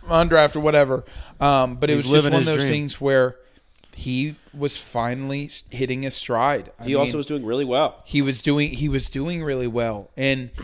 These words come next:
Speaker 1: he, I think he was either tied or leading the team in tackles. And so for this man to be twenty-four years old and to look, be looking death in the face.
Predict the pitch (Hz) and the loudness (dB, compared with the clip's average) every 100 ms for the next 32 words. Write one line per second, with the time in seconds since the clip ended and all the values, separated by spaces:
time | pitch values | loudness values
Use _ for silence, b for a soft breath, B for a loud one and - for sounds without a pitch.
0 | B - 151 135 - 160 - 180 165 147 | B -4 -2 0 0 -2 -2 -4 -4 -4
1 | - - - 139 131 - - 120 143 175 | -10 -12 -8 -6 -6 -8 -8 -2 0 0
2 | 170 135 123 127 143 156 156 139 - 139 | 0 -6 -6 -6 -4 -6 -6 -10 -8 -8
3 | - 151 151 151 139 135 147 131 123 - | -6 -8 -6 -6 -4 -4 -6 -12 -14 -16
4 | B B B - 151 147 - 147 139 131 | B B B -4 -2 -2 0 2 2 0
5 | b - - 147 127 151 160 160 147 139 | b -14 -4 -4 0 0 0 -2 -2 -4
6 | 131 127 107 - 127 135 143 - 123 127 | -6 -8 -10 -12 -8 -6 -8 -8 -6 -4
7 | 123 123 113 113 110 104 92 - b b | -4 -6 -4 -4 -4 -6 -12 -18 b b
8 | b b 147 143 135 123 120 - _ _ | b b 0 2 2 -2 -6 -14 _ _
9 | - - 165 135 - _ _ - 156 143 | -20 -4 0 0 -4 _ _ -12 -2 2
10 | 139 156 175 185 - 127 - 214 208 180 | 8 8 8 4 -14 -6 2 4 6 8
11 | 165 - 135 123 123 120 - 123 120 151 | 6 6 2 2 -4 -8 -16 -4 6 6
12 | 147 156 147 123 - 117 98 - - - | 6 -4 -4 -4 -2 -2 -2 -10 -14 -14